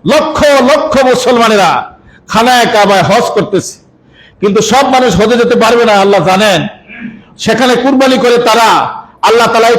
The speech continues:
কুরবানি সমস্ত পৃথিবীর মুসলমানদেরকে দিয়া দিলেন পুরস্কার করে যে, "তোমরাও কুরবানি করো,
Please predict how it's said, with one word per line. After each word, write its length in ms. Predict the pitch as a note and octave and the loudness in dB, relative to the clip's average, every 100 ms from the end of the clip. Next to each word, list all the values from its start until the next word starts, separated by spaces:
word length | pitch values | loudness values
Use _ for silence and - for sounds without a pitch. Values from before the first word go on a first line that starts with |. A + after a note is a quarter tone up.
| A#3+ | 0
কুরবানি 340 | B3+ B3 A#3+ | 0 0 0
সমস্ত 580 | - C4+ F4+ F4 F4+ D4+ | 0 0 2 0 0 -2
পৃথিবীর 460 | D4+ A#3+ C#4 C4+ | -2 0 0 0
মুসলমানদেরকে 1040 | A#3 B3 C#4+ C#4+ C#4 A#3 A#3 A3+ G3+ C#3+ - _ _ C#3 | 0 -2 -2 0 0 0 0 0 0 -2 -8 _ _ -4
দিয়া 200 | A#3 B3 | 0 2
দিলেন 460 | A#3+ A3+ G3+ D#3 | 2 0 0 -2
পুরস্কার 600 | - - G#3+ A#3+ - A#3+ G#3+ | -6 -4 0 0 0 -2 0
করে 320 | A3 F#3 C#3+ - - | 0 0 0 -6 -8
যে, 80 | E3 | -6
"তোমরাও 480 | - C#4+ D4 D4 C#4+ | -2 0 0 0 -2
কুরবানি 320 | C4 C4 B3+ | 0 0 0
করো, 480 | B3+ B3 C#4+ F4+ | 0 0 2 0